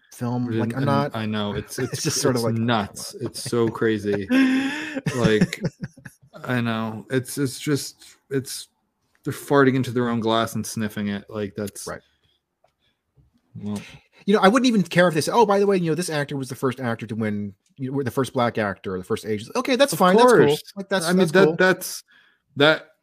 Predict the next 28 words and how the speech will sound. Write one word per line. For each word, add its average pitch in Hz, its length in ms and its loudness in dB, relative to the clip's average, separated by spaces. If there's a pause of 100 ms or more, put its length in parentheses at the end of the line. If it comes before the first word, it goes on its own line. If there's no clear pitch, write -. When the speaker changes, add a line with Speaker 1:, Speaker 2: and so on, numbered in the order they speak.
Speaker 2:
ha-, 151 160 -4 (380)
has 143 160 2
something 151 240 2
to 151 60 2
do 139 100 2
with 139 100 2
movie 214 320 4
making. 101 560 -2
Speaker 1:
Yes, 180 240 -2
Speaker 2:
Like 139 100 2
Speaker 1:
exactly, 147 120 2
Speaker 2:
Sidney 175 200 6
Speaker 1:
yeah. - 60 2
Speaker 2:
Poitier 165 540 4
winning. 131 220 -2
I, 123 200 0
I 135 100 0
think 202 340 2
he 147 100 -2
was 120 220 -2
the 113 80 -8
first 113 320 -4
black 120 300 -2 (640)
actor 139 500 -2
to 143 160 -8
win 127 360 -4 (460)
b-, 135 140 -10
uh, 127 280 -6